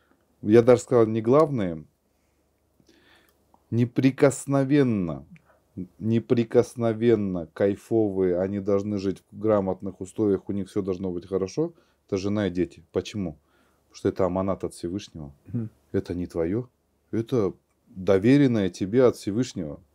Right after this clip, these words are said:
Speaker 1: Для тебя это ответственность. На тебя Всевышний просто говорит: "Так, вот тебе ответственность, это мое, и ты к этому должен относиться грамотно, потому что это сам Всевышний тебе доверил это".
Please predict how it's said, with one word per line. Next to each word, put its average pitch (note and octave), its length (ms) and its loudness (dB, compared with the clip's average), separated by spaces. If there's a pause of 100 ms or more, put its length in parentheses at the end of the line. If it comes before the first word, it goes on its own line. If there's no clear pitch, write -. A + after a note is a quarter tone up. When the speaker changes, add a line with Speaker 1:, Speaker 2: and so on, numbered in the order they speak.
(520)
Speaker 1:
Для F#3 120 8
тебя B3 240 4
это A#3+ 180 4
ответственность. G#3 720 -2
На G2+ 140 -4
тебя E3+ 240 4
Всевышний F3 420 -4
просто C3 320 0
говорит: F2 300 -2
"Так, D3+ 360 0 (640)
вот A2+ 220 4
тебе A2 220 2
ответственность, D#3 640 -2 (640)
это A#2 220 0
мое, G#2 460 4 (680)
и G2 100 -4
ты B2+ 140 -2
к - 100 -4
этому C#3 320 0
должен G#2+ 320 2
относиться G2 560 -4
грамотно, E2+ 520 -2 (520)
потому G2 140 -6
что - 160 -6
это F#2 160 -6
сам G#2+ 200 -8
Всевышний B2+ 440 -12
тебе G#2 140 -8
доверил D#2+ 500 -6
это". - 180 -20